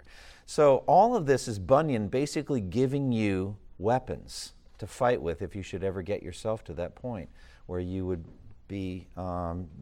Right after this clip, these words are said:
drawn into darkness. Well, now night being come again, the giant and his wife being in bed,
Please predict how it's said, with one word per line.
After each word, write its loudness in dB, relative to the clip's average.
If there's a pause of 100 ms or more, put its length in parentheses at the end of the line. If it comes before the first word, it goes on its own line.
(160)
drawn 2
into -6
darkness. -6 (1120)
Well, 10 (320)
now 6
night 6
being 2
come 2
again, 2
the 2
giant 4
and 0
his -2
wife 6
being 0
in 0
bed, 2